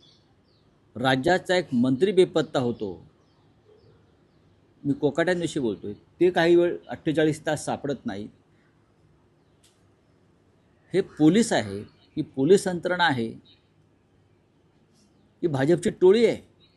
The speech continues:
खाकी वर्दीतली? कुठे गेला मंत्र्यांचा मुलगा? कायदा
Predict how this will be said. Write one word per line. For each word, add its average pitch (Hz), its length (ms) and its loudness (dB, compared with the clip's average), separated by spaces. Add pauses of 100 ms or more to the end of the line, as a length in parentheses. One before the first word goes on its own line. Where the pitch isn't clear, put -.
(600)
खाकी 151 220 4
वर्दीतली? 143 500 4 (1800)
कुठे 220 200 6
गेला 202 180 2
मंत्र्यांचा 127 480 0
मुलगा? 92 280 -12 (1800)
कायदा 143 520 -2